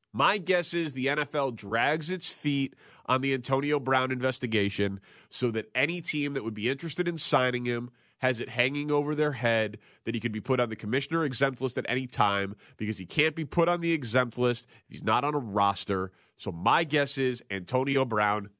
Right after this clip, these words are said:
never plays football again, which is a shame for those of us who love watching Antonio Brown play football, but he did it to himself. So while he'll still be active on social media and he'll still give interviews and he'll still try to keep his name in the news,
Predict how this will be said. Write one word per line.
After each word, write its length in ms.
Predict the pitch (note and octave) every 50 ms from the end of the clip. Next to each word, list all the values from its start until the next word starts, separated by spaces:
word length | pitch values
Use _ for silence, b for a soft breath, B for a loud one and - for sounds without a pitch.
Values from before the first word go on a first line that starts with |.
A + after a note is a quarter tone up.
| -
never 360 | F#2+ G2 G#2 A#2 A#2 G#2 A2 G#2
plays 300 | - G#2+ G#2 G2+ F#2+ -
football 380 | - D#2 D2 - C#2+ B1+ A#1
again, 300 | B1 - G#1 G1+ - - _ _ _ _ _ _ _ _ _ _ _ _ _ _ _ _ _ _ _ _ _ _ _
which 220 | - A2 B2 - A#2+
is 100 | A#2+ C3+
a 60 | C#3+
shame 440 | - - - A3+ A3+ G#3 G3 F#3 E3+
for 120 | E3+ E3+
those 240 | D#3 E3 E3 C#3 D3
of 100 | D3 D#3
us 140 | D#3 D3 -
who 100 | D3+ C#3+
love 180 | D3 C#3+ C3+
watching 380 | C3 C#3 C#3 C#3+ C#3 - C#3 C3+
Antonio 400 | C3+ B2+ - C#3 C3+ C3+ C3 B2
Brown 240 | A2+ B2+ B2 A#2+ A#2
play 180 | - - G#2
football, 520 | G2+ - - F#3+ - - C#3 B2+ B2 A#2+ b b b b b b b
but 100 | - A2+
he 60 | G#2+
did 260 | F#2 - - - B2+ B2+
it 100 | B2 -
to 120 | - A#2+
himself. 540 | A2 G#2 A2+ - - - - - - _ _ _ _ _ _ _ _ _ _ _ _ _ _ _ _ _ _ _ _ _ _ _ _ _ _ _ _ _ _ _ _ _ _ _ _ _ _ _ _ -
So 120 | - D3+
while 260 | C#3 C#3 D#3 D3+ C3+ B2+
he'll 200 | B2+ F#3 F#3+ F#3
still 260 | - - G3 G3+ F#3+
be 120 | G#3 G3+
active 300 | G3 F#3 F#3 D#3+ F3+ F3+
on 80 | F#3+ F3+
social 320 | - G3 F#3+ F3 - F#3+
media 460 | F3 F3 E3 D#3 D#3+ D#3+ E3 E3 D#3+ G#2
and 100 | B2 C3
he'll 140 | C3+ C3 C#3
still 260 | - - - F3 E3+
give 180 | E3+ F3+ E3+ D3
interviews 520 | C#3+ D#3 D3 C#3+ C#3 C#3+ C#3+ C#3+ C#3 C3
and 80 | C3+ A#2+
he'll 140 | C3+ C#3+ D3
still 240 | - - F3+ E3+
try 220 | E3 - F3+ E3 E3
to 80 | D#3
keep 180 | - - E3 D3+
his 160 | E3+ D#3 C#3
name 220 | D3+ D3+ D#3 D3+ D3
in 60 | C#3
the 80 | C3+ C3
news, 540 | C#3 D3+ D3 C#3 C3 B2 A2+ - - -